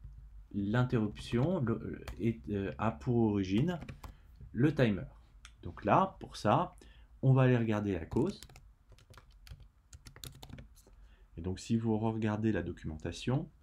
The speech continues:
on vous dit que il faut regarder que les huit bits de, euh, de, de poids faible de la cause. Et normalement, si c'est le timer qui est à l'origine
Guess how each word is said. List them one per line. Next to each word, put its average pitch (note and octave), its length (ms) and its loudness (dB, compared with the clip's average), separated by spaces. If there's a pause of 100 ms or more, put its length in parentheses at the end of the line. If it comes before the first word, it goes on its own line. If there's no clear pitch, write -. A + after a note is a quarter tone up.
on F2+ 60 -10
vous F2 160 -8
dit A#2 320 0 (400)
que G#2 260 -2 (1040)
il - 140 -12
faut F#2 140 -10
regarder G2 380 -6
que - 140 -2
les G2 140 0
huit G#2+ 220 0
bits A2 220 0 (920)
de, F#2+ 440 -4
euh, E2 540 -6 (160)
de, F2 460 -10
de F2+ 180 -10 (260)
poids G#2 140 2
faible F2 540 -4
de F2+ 140 -4
la D#2+ 140 -6
cause. C3 380 -2 (680)
Et A#2 80 6
normalement, G2 540 2 (120)
si - 300 -2
c'est - 160 -2
le G#2+ 80 -2
timer G2+ 400 -2 (120)
qui F2 100 -10
est E2 40 -8
à E2+ 40 -8
l'origine E2 560 -8